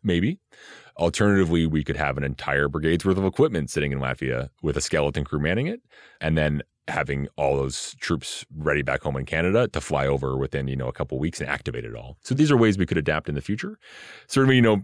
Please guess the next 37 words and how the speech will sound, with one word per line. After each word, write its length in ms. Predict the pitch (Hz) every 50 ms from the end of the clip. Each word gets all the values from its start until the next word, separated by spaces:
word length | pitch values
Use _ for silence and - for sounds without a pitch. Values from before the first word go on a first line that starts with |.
| - -
the 120 | 101 107
next 200 | 110 113 107 -
three 160 | - 104 92
years, 420 | 90 90 90 90 85 - - - - -
we 80 | 85 82
will 80 | 76
staff 320 | - - 78 73 71 - -
it 100 | - -
with 140 | 69 -
rotational 480 | 76 73 71 - 87 82 - - 107 101
model, 420 | 101 98 104 113 123 147 156 147 -
uh, 140 | 67 69 69
traditional 400 | - - 78 73 - - 76 71
deployments, 540 | 69 69 - 101 101 107 101 98 - - - -
and 140 | 73 73 71
we'll 100 | 73 69
see, 180 | - - 85 80 76 76
you 200 | 76 73 73 76
know, 80 | 73 69
what, 220 | 69 73 71 - -
what 120 | - 78
the 80 | 71 73
security 300 | 69 - - 76 71 67
situation 400 | - 76 - - 69 67 - 73
demands 260 | 60 65 67 69 67
of 80 | 67 64
us 60 | -
in 80 | 71 67
the 60 | 65
future. 380 | - 90 90 - 135 156 170 _ _ _ - - - - - _ _ _ -
I 120 | 95 101
don't 280 | 98 101 95 92 - - _ _ -
personally 380 | - 90 90 - - 87 82
wanna 220 | 78 78 78 78 76
see 160 | - 80 76
a 80 | 71 71
world 380 | 71 71 73 71 69 69 67